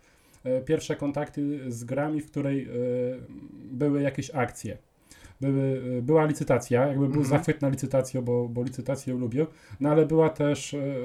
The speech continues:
Speaker 1: była też, e, jakby giełda, czy może nie giełda, tylko były spółki akcji, które licytowaliśmy, więc to był taki zachwyt, bo <clears throat> osiemnastki mnie trochę, e, trochę jakby, e, pokonały. E,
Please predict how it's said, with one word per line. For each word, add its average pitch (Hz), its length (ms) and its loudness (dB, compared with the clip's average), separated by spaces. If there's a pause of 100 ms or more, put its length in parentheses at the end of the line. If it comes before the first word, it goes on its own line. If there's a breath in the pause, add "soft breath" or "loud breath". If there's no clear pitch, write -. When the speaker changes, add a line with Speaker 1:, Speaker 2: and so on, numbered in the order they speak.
(160)
Speaker 1:
była 143 260 0
też, 143 500 -4
e, 135 380 -2 (480 soft breath)
jakby 123 240 -2
giełda, 139 360 4
czy 120 180 -4
może 135 240 2
nie 135 120 2
giełda, 135 320 2
tylko 127 240 -2
były 131 200 0
spółki 127 400 -2
akcji, 123 280 -2
które 123 200 2
licytowaliśmy, 123 800 0 (400 loud breath)
więc 127 200 0
to 143 80 2
był 135 120 0
taki 127 240 0
zachwyt, 135 400 0
bo 123 260 0 (160)
<clears throat> - 220 4
osiemnastki 139 640 4
mnie 131 160 8
trochę, 139 300 8 (800)
e, 123 420 4
trochę 139 340 4
jakby, 123 600 6 (320)
e, 113 40 -4
pokonały. 135 640 6 (1200 loud breath)
E, 135 40 -2